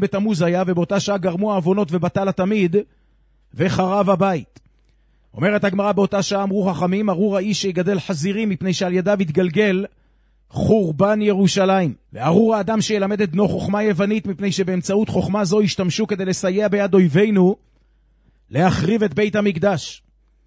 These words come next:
וכתב המאירי שטעם הגזירה הוא מפני שהחוכמה היוונית מושכת את לב הלומד אותה, והורסת הרבה מיסודות הדת. ועל אותה שעה שצרו אנשיו של אריסטובולוס על ירושלים והחריבו את שדות התבואה שסביבותיה,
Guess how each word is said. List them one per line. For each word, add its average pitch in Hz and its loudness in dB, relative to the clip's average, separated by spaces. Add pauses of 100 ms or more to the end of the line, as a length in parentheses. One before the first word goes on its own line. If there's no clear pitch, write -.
(240)
וכתב 185 -2
המאירי 202 0
שטעם 196 -2
הגזירה 180 -2
הוא 208 2
מפני 190 -4
שהחוכמה 165 -4
היוונית 196 -2
מושכת 196 -4
את 165 -10
לב 185 -2
הלומד 185 2
אותה, 190 2 (500)
והורסת 190 4
הרבה 185 2
מיסודות 208 0
הדת. 196 -4 (220)
ועל 110 -12
אותה 214 -2
שעה 220 0
שצרו 208 -2
אנשיו 202 -2
של 208 -4
אריסטובולוס 190 -4
על 190 -2
ירושלים 196 0
והחריבו 190 0
את 147 -2
שדות 202 -2
התבואה 190 0
שסביבותיה, 175 -2